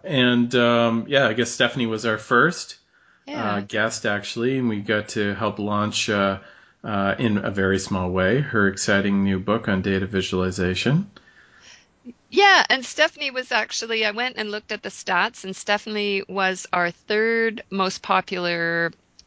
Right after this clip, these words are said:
Speaker 2: episode, uh, at seven hundred and twenty-two listeners.
Speaker 1: Nice.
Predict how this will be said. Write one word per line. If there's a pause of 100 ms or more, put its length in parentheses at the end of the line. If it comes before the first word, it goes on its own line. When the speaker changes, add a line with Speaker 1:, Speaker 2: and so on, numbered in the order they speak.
(100)
Speaker 2:
episode, (300)
uh,
at
seven
hundred
and
twenty-two
listeners.
Speaker 1:
Nice.